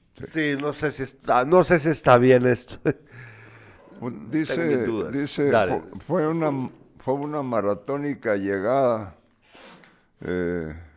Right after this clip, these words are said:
Speaker 1: que tuvo el equipo de Cobán Imperial para arribar al Parque Central, luego de una extensa caravana en la que compartió con sus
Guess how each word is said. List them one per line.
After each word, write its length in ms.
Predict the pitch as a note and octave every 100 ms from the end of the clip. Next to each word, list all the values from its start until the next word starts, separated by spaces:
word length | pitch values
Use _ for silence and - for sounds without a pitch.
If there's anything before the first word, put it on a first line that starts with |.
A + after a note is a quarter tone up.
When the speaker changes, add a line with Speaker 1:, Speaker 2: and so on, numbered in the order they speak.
| _
Speaker 1:
que 100 | -
tuvo 340 | - B2 B2 G#2+
el 100 | F#2+
equipo 560 | - B2 - G2 A2 - _ _
de 180 | G2+ E2
Cobán 340 | G2 G2 G#2+
Imperial 560 | G#2+ F2 F2+ F#2 G#2+ B2
para 320 | G#2+ G2+ F#2+
arribar 460 | F2 F#2+ F#2 A2+ A2
al 160 | G2
Parque 640 | - G2+ F#2 - G#2+ G#2 E2+
Central, 720 | - G2 F#2 A2 A2+ G2 F2+ _ _ _ _ _
luego 340 | - A2+ A2
de 100 | G#2+
una 180 | A#2+ A#2+
extensa 640 | G#2 - B2+ A2+ - A2
caravana 800 | - G2 F2+ F2 A2+ A2 A2 G2 -
en 220 | G2 F2+
la 140 | F2
que 180 | - E2
compartió 720 | F2 E2+ D2 E2 D#2 - G#2 A2 -
con 320 | A#2+ B2 C3
sus 440 | - C3 B2+ -